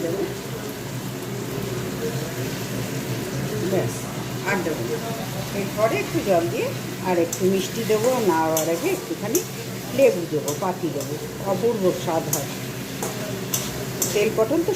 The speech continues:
সবাই খাই, প্রত্যেকটা রান্নাই আমরা সবাই জানি। তো নাওয়ার আগে একটু পাতি লেবুর রস ছড়িয়ে দিলে দেখবে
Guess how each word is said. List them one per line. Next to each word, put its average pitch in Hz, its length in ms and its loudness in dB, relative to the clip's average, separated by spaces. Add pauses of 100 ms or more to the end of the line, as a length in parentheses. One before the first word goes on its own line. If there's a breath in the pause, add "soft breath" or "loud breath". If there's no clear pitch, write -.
সবাই 247 240 4 (120)
খাই, 170 160 0 (200)
প্রত্যেকটা 359 560 -2 (120)
রান্নাই 233 380 2
আমরা 180 160 4 (100)
সবাই 143 220 2 (100)
জানি। 135 220 -2 (2250)
তো 190 80 4 (120)
নাওয়ার 175 380 4
আগে 220 180 0
একটু - 180 -4 (100)
পাতি 180 300 0
লেবুর 180 280 2
রস 151 160 0 (100)
ছড়িয়ে 175 340 2
দিলে 214 160 2 (120)
দেখবে 170 260 2